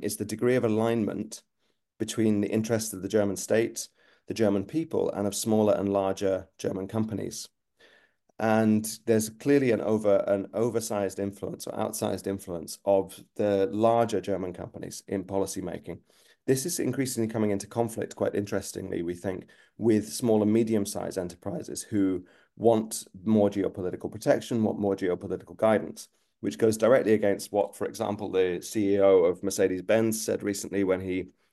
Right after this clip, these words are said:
gave a, a statement that's now become quite infamous, saying that for them, de-risking from China means more exposure, not less.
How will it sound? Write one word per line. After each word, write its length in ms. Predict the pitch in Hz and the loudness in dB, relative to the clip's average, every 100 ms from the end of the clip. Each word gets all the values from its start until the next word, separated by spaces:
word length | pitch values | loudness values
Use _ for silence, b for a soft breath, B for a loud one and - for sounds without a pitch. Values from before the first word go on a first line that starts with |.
| b _ | b _
gave 200 | 107 98 | 2 4
a, 140 | 98 92 - | 4 0 -4
a 100 | 98 | -8
statement 360 | - 120 - 87 | 2 4 4 -2
that's 100 | 98 | -2
now 140 | 101 | -2
become 260 | 90 101 95 | -2 -4 -4
quite 220 | 104 - | -2 0
infamous, 500 | 127 127 113 101 - _ _ _ _ _ _ _ _ | 0 2 0 0 -4 _ _ _ _ _ _ _ _
saying 400 | - 113 110 107 | -6 -2 2 2
that 140 | 104 | 0
for 100 | - | -2
them, 440 | 92 110 113 110 110 B B B | 4 4 4 0 -6 B B B
de-risking 520 | 127 127 123 - 117 | 2 4 2 0 -4
from 140 | 107 107 | -4 -6
China 300 | 113 104 98 | -2 0 0
means 260 | 98 95 | -2 -2
more 240 | 104 98 98 | 2 4 4
exposure, 600 | - - 92 92 98 101 _ _ _ | 2 -2 -2 0 -2 -4 _ _ _
not 240 | - 95 - | -4 -4 -4
less. 300 | - - - | -10 -10 -16